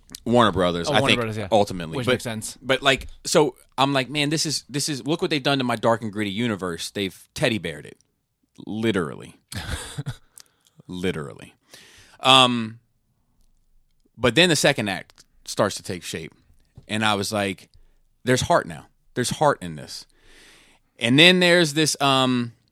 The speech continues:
Speaker 1: this scene, uh, towards the end, uh, that I won't, I won't spoil, but, like,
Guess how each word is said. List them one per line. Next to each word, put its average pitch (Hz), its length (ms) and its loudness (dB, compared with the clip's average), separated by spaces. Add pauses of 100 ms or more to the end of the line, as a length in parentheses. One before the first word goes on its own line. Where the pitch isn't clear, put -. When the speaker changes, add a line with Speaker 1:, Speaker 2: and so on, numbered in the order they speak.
(340)
Speaker 1:
this 131 200 2
scene, 104 760 -2 (720)
uh, 101 280 -2
towards 127 340 -2
the 127 160 -2
end, 87 380 -4 (800)
uh, 87 720 -4 (420)
that 101 120 -2
I 95 80 4
won't, 113 540 0 (220)
I 101 100 0
won't 120 280 2
spoil, 85 680 -6 (800)
but, 107 200 0
like, 98 400 0